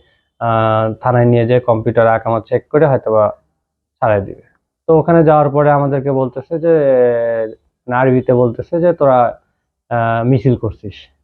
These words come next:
তোদের এই, আহ, মিছিল মামলা, তোরা জানিসই যে, আহ, এই দেশে কোনো মিছিল মিটিং করা হয় না, তোরা এই দেশে মিছিল করছিস, এটা তোরা ভুল করছিস,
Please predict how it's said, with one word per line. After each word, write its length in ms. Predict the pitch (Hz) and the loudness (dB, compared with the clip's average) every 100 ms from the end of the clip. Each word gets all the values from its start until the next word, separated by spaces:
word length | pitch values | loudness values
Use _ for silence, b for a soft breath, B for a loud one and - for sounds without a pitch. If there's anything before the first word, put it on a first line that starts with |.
| _ _ _ _ | _ _ _ _
তোদের 240 | 120 123 120 | -4 0 2
এই, 180 | 123 | 2
আহ, 240 | 117 117 113 | 2 2 0
মিছিল 280 | 117 - 135 | -4 -2 0
মামলা, 340 | 139 147 151 | 2 2 0
তোরা 200 | 143 127 | 0 0
জানিসই 420 | 113 107 113 131 | 0 -2 -4 -4
যে, 140 | 131 165 | 0 0
আহ, 840 | 160 _ _ _ - 120 113 113 | -2 _ _ _ -6 -4 -2 -2
এই 160 | 117 120 | 0 0
দেশে 260 | 117 - | -2 -2
কোনো 200 | 123 123 | 0 2
মিছিল 420 | 123 117 127 117 113 | 2 0 -2 -4 -4
মিটিং 400 | 117 107 113 110 | -6 -4 -4 -2
করা 220 | 113 107 | 0 0
হয় 140 | 104 | -2
না, 120 | 104 98 - _ _ _ _ _ _ | -8 -12 -20 _ _ _ _ _ _
তোরা 120 | 117 | -4
এই 60 | 113 | -2
দেশে 240 | 113 98 | -4 -4
মিছিল 280 | 113 107 117 | -6 -4 -6
করছিস, 380 | 113 117 - 123 | -4 -4 -2 -2
এটা 180 | 131 113 | 0 -2
তোরা 240 | 123 120 | 0 0
ভুল 220 | 113 120 | 2 0
করছিস, 400 | 113 127 - 185 | -2 -4 0 -2